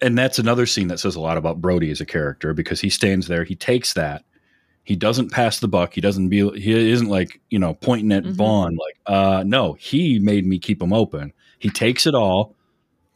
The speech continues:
Speaker 1: Vaughn doesn't even offer up anything beyond a, "Well, she's not, you know, she's not right about that."
Speaker 2: Yeah.
Speaker 1: Uh, or, "She's wrong, it's not your fault." Like, he,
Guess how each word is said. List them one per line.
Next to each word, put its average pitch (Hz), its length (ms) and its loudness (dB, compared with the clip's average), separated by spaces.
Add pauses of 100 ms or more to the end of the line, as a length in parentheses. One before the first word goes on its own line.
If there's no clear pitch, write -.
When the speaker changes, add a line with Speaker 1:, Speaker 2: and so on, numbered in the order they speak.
(160)
Speaker 1:
Vaughn 127 600 0 (420)
doesn't 160 300 0
even 151 240 2
offer 120 500 0
up 120 300 -2 (560)
anything 123 420 0
beyond 101 320 2
a, 90 100 0
"Well, 98 540 0
she's - 320 -2
not, 92 340 -2 (520)
you 95 100 -2
know, 67 240 -8 (100)
she's 110 240 2
not 90 200 2
right 76 200 -2
about 67 260 -8
that." 62 220 -10 (1080)
Speaker 2:
Yeah. 92 40 -2
Speaker 1:
Uh, 80 300 -2 (380)
or, 98 280 2
"She's 120 320 2
wrong, 104 440 2
it's 85 140 -6
not 95 180 0
your 90 120 -2
fault." 85 280 -2
Like, 95 140 0
he, 120 200 0